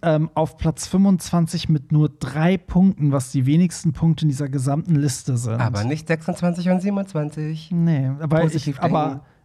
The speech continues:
Speaker 1: nee, war ja nicht trotzdem letzter Platz?
Speaker 2: Ja, ich glaub
Speaker 1: Ja,
Speaker 2: schon.
Speaker 1: ne?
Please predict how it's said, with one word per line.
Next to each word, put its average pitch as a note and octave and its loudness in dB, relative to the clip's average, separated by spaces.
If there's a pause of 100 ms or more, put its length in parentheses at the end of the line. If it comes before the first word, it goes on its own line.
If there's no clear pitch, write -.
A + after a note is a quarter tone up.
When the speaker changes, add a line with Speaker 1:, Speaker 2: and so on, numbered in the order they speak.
(120)
Speaker 1:
nee, D#3 4
war C#3 2
ja C#3 2
nicht C3 2
trotzdem C3+ 2
letzter F#3+ 0
Platz? - -4
Speaker 2:
Ja, G2+ 0 (100)
ich - -20
glaub D3 2
Speaker 1:
Ja, C3+ 0
Speaker 2:
schon. C3+ 0
Speaker 1:
ne? F3 2